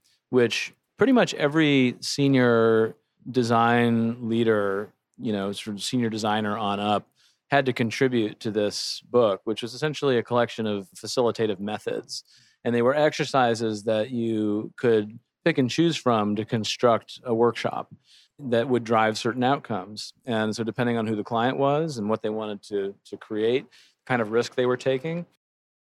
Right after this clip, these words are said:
we, we had this codified book. And you can still get a hold of these books. They exist if you're a client of Frog, or I think you can even order them. But these manuals, if you will, were kind of there to, to help us facilitate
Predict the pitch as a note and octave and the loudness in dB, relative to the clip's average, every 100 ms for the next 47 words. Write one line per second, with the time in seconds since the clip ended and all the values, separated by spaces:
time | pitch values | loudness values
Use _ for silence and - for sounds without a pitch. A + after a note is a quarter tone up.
0 | _ A#2+ B2 A#2+ B2 A2 C3 C3 A#2 G#2 | _ -10 -6 -6 -8 -8 -6 -6 -6 -12
1 | - - A#2+ B2 - A2 G2 F#2 _ - | -14 -10 -6 -6 -6 -10 -10 -14 _ -10
2 | C#3 C3+ F2 - _ A#2 G#2+ A2 B2 B2 | -8 -6 -10 -20 _ -16 -14 -14 -12 -10
3 | A#2+ - D3+ A#2 F#2+ A#2+ G#2+ E3+ A#2 G2+ | -10 -6 -4 -6 -4 -4 0 -2 -2 -6
4 | - F#2+ F#2+ - G#2 G2 A#2 A#2 G2 - | -6 -8 -6 -6 -6 -4 -2 -2 -2 -10
5 | G2+ G#2 A2 - A2+ G#2+ G2+ D3 D3 D3+ | -16 -10 -8 -4 -4 -4 -6 -2 0 0
6 | C#3 A2+ G#2 A2 A2 - C#3+ A#2 A2 G2 | 0 -2 -2 -4 -8 -10 -14 -10 -10 -10
7 | G2 G2+ A2+ F#2 F2 F2 _ _ _ - | -8 -6 -4 -4 -8 _ _ _ _ -4
8 | B2 G#2+ A#2+ A2+ A2+ A#2 B2 C3+ B2 G#2+ | -4 -4 -6 -6 -4 -2 0 2 0 -2
9 | G2 F#2+ G#2 A2 G2+ G#2+ G2+ G2 F#2+ F#2+ | -4 -8 -12 -16 -12 -10 -8 -8 -8 -10
10 | - _ _ - A#2 - B2 G#2+ G#2+ A2 | -14 _ _ -8 -8 -4 -4 -4 -4 -2
11 | A2 G#2 G#2 A2+ G2+ G2+ G2+ G2+ - - | 0 -2 -6 -10 -8 -6 -8 -10 -14 -10
12 | G2+ B2 A#2 G#2+ - - _ _ _ _ | -6 -4 -4 -6 -8 -14 _ _ _ _
13 | _ - A#2+ - C3+ A#2+ B2+ A2 A2 | _ -14 -8 -2 -2 0 0 -2 -4